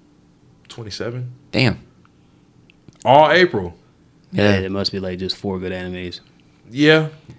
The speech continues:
Speaker 1: <coughs> Some of 'em I haven't seen, so, you know, I've only heard and read reviews. But
Speaker 2: So,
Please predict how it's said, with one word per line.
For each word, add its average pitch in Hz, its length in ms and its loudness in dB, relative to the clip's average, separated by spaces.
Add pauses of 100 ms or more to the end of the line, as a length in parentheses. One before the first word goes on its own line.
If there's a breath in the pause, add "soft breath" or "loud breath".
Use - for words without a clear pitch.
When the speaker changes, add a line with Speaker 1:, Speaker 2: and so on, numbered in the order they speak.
(140)
Speaker 1:
<coughs> - 840 -2
Some 202 220 4
of 202 100 6
'em 190 100 4
I 175 80 4
haven't 165 240 2
seen, 104 420 -2
so, 101 420 0 (120)
you 120 160 0
know, 104 100 -2
I've 117 160 2
only 113 220 4
heard 110 360 2
and 98 100 -4
read 104 120 2
reviews. 92 720 -4
But 85 80 -4
Speaker 2:
So, - 120 -6